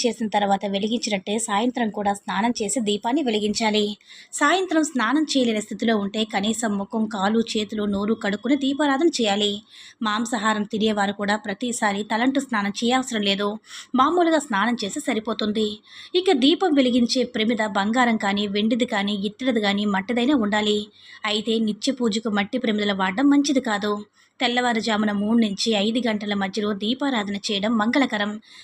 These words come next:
సాయంకాలం ఐదు గంటల నుంచి ఏడు గంటల మధ్యలో దీపం వెలిగిస్తే శుభప్రదం. సూర్యాస్తమైన తర్వాత దీపం వెలిగించి మహాలక్ష్మి దేవిని స్మరించడం వల్ల కోరిన కోరికలన్నీ నెరవేరుతాయి.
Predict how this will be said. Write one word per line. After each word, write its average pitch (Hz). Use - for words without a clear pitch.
సాయంకాలం 285
ఐదు 240
గంటల 247
నుంచి 214
ఏడు 226
గంటల 220
మధ్యలో 196
దీపం 214
వెలిగిస్తే 202
శుభప్రదం. 220
సూర్యాస్తమైన 240
తర్వాత 208
దీపం 214
వెలిగించి 208
మహాలక్ష్మి 214
దేవిని 202
స్మరించడం 214
వల్ల 208
కోరిన 339
కోరికలన్నీ 226
నెరవేరుతాయి. 220